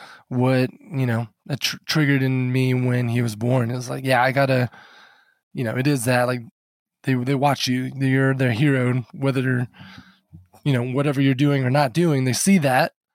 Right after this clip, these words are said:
And that's what they're gonna model. That's what's going to influence <clears throat> their orientation and their mindset towards life and the goals they wanna pursue and,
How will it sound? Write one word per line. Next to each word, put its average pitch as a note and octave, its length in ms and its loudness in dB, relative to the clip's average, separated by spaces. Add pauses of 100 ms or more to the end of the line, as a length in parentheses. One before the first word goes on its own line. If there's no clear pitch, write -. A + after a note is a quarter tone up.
(520)
And C3+ 200 -4
that's C3+ 260 0
what C3 120 -2
they're C3+ 160 2
gonna B2+ 160 2
model. B2+ 360 2
That's B2 280 0
what's - 360 -4
going C3 380 -2
to C3 260 2
influence C#3 800 0 (220)
<clears throat> - 280 -14
their D#3+ 180 -2
orientation D#3+ 800 2
and D3 120 2
their C#3 100 2
mindset C#3+ 640 0
towards C3+ 400 -2
life C#3 440 0
and C3 160 0
the C3 60 0
goals C3+ 360 -2
they C3+ 100 0
wanna B2+ 220 0
pursue C3+ 640 2
and, B2 240 0